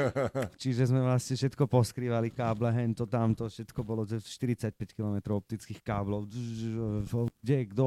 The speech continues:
Speaker 2: ako, čo. A keď išla, e, hrať kapela, tak sme kričali do vysielačky: „Opäť, všetci sa skováme, všetci utekáme.“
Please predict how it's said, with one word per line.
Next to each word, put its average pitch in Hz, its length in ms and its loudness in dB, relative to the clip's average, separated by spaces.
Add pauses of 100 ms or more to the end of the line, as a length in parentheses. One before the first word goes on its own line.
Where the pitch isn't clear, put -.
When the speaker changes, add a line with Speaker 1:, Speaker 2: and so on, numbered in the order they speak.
(120)
Speaker 2:
ako, 127 320 2
čo. 151 200 6 (500)
A 110 80 2
keď 131 240 4
išla, 117 260 2 (160)
e, 123 380 -2
hrať 117 240 4
kapela, 123 320 4
tak 113 160 -4
sme 113 240 4
kričali 117 400 -2
do 113 80 2
vysielačky: 113 560 0
„Opäť, 127 480 2
všetci 147 320 2
sa 143 160 2
skováme, 147 560 2
všetci - 320 -4
utekáme.“ 143 720 2